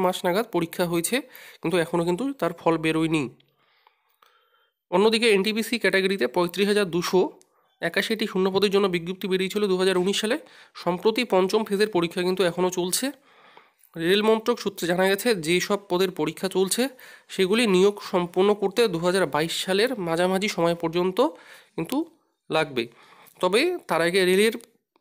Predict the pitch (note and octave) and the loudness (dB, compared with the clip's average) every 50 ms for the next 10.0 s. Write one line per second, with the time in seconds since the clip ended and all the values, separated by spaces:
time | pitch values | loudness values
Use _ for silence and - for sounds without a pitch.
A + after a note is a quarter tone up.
0 | _ _ - D#3+ D3 D3+ D#3+ D#3 D#3+ D#3 - - F#3+ F#3+ F#3+ F#3+ F#3 F#3 F#3+ F#3+ | _ _ -12 -8 -4 -2 -2 -2 -2 -4 -2 -2 0 0 0 -2 -4 -6 -10 -14
1 | - - E3+ F3 F#3+ F#3+ G3 - G3+ G3 - F3+ F3 E3+ E3+ E3 F3 E3 D#3+ F3+ | -8 -6 -2 -2 -2 -2 -2 -2 -2 0 0 0 0 0 0 0 -2 -2 0 0
2 | F#3 F#3 F#3 F3 E3 E3+ E3+ E3 E3+ F3 E3+ E3+ F3 F3+ G3 F#3 F3 F3 F3+ E3 | 0 0 0 0 2 2 2 2 2 0 0 -2 -2 0 2 2 4 4 2 0
3 | D3+ - E3+ E3 E3 E3+ F#3 B3+ - - - - - - _ - _ - D#3+ - | 0 0 -2 0 0 0 -2 -2 -4 -8 -16 -20 -20 -20 _ -20 _ -10 -10 -4
4 | - F#3 E3+ D#3+ D#3 D#3 E3 G3 F#3+ - G3+ F#3+ G3 G#3 G#3+ D#4+ D#4+ - - - | -2 -2 -2 -2 -4 -4 -6 -6 -4 -2 0 2 2 2 2 0 -4 -8 -14 -20
5 | _ _ _ _ _ _ _ _ _ _ _ _ _ _ _ _ _ _ _ _ | _ _ _ _ _ _ _ _ _ _ _ _ _ _ _ _ _ _ _ _
6 | _ _ _ _ - _ - F#3 - - F3+ F#3+ G3+ G3 G#3 G#3 G3 B3+ A#3 - | _ _ _ _ -16 _ -8 -6 -2 0 0 2 2 2 2 2 0 -2 -2 -2
7 | - F3+ F3 F3+ F#3 F#3 F#3 - A3+ A3+ - - - F#3+ F#3+ G3 F#3+ - G#3+ G3+ | -2 0 2 2 2 2 2 2 -2 -2 -2 -4 -4 -2 -2 -4 -4 -2 0 2
8 | F#3 E3+ D#3+ F3 F3 F3 F3 F3 F3 E3 D#3+ D#3 D#3+ E3 E3+ D#3+ E3 F3+ G#3+ G#3 | 2 2 2 2 2 2 2 2 0 0 -2 -4 -2 -2 0 0 0 0 0 0
9 | E3 D#3+ - D3+ - A#2 A2+ - - - - - - - - - E3 F3 E3+ | -2 -2 -4 -4 -4 -4 -6 -6 -10 -12 -16 -20 -20 -20 -8 -4 -4 -2 0